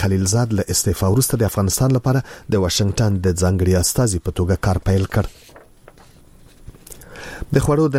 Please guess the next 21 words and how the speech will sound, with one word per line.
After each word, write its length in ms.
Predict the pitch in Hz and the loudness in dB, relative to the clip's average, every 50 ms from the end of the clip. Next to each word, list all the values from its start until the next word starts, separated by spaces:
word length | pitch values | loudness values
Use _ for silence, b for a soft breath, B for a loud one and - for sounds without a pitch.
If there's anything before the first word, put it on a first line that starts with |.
| 127 123 | 0 0
نړیوال 460 | 110 120 120 127 131 135 135 135 - - _ _ _ - | 2 2 2 2 2 2 2 0 -2 -4 _ _ _ -2
پروګرام 680 | 117 104 104 101 101 107 113 123 127 131 127 127 120 - _ b b b b b b b b b b b b b b b b _ _ - | 0 0 2 0 0 0 2 2 2 2 0 0 -2 -6 _ b b b b b b b b b b b b b b b b _ _ 0
مشر 320 | 120 135 135 - - 139 | 2 2 2 2 0 0
په 140 | 135 - 143 | 0 0 -2
افغانستان 500 | 131 120 - 123 117 110 - - 123 120 | -2 0 0 0 0 0 0 0 0 0
کې 140 | 120 - 131 117 | 0 0 0 0
د 60 | 117 101 | 2 0
بشري 320 | 98 95 - - 107 120 127 120 | 0 0 0 2 2 2 4 4
ناورین 340 | 110 104 107 117 127 123 110 | 2 2 2 2 2 2 0
د 120 | 107 95 98 | 0 0 0
مخنیوي 360 | 92 - - 117 117 131 143 | -2 -2 0 2 2 2 2
لپاره 340 | 139 139 123 139 135 135 135 | 2 0 0 0 0 0 0
د 140 | 117 110 95 | 0 -2 -4
خوراکي 360 | - 104 92 95 90 - - 98 | -4 -2 -2 -2 -2 -2 0 0
موادو 420 | 98 98 107 131 139 120 98 95 87 - _ - - - | 2 4 4 2 2 2 0 -2 -2 -6 _ -16 -8 -4
او 120 | 90 95 101 110 | -2 0 2 2
نغدو 260 | 117 117 107 92 95 | 2 2 0 -2 -4
پیسو 320 | - - 90 87 - - 98 | -2 -2 -2 0 0 0 -2
په 120 | - - 82 90 | -2 -2 -2 0
بدل 200 | 90 120 120 120 | 0 2 0 0
کې 180 | - - 123 | 2 0 -2